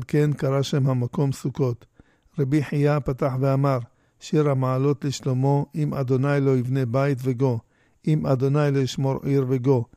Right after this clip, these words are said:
תחזה בשעתה דסליק ברעותה, דקודשה ברכו למברה עלמא, אפיק מבוצינה דקרדינותה חד קיטורה,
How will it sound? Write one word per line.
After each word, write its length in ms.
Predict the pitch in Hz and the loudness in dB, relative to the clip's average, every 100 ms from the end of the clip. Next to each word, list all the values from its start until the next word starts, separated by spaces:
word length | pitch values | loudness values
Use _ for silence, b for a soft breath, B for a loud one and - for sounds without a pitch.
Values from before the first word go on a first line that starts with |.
| b b b | b b b
תחזה 640 | 156 135 131 131 143 151 | 0 2 0 0 0 -2
בשעתה 560 | 139 131 139 120 135 143 | -2 -2 0 0 0 -2
דסליק 520 | 135 - 131 139 127 | -2 -4 -4 -4 -4
ברעותה, 600 | 127 131 123 - 147 143 | -4 -2 -4 0 2 2
דקודשה 480 | 127 - 127 - 139 | 0 -4 -4 -2 0
ברכו 480 | 131 127 - 135 | 0 -2 0 0
למברה 580 | 131 123 123 117 135 123 | 2 0 -2 -2 -2 0
עלמא, 340 | 120 117 135 143 - b b b 175 | 2 4 4 2 -2 b b b -12
אפיק 340 | 131 - 143 - | -2 2 2 2
מבוצינה 640 | 143 127 131 - 131 143 | -2 -2 -4 -2 0 0
דקרדינותה 840 | 135 127 143 123 127 123 - 147 | -2 -2 -4 -2 0 -2 0 -2
חד 200 | 135 139 | -2 -4
קיטורה, 520 | - 139 127 139 135 | -4 -4 0 0 0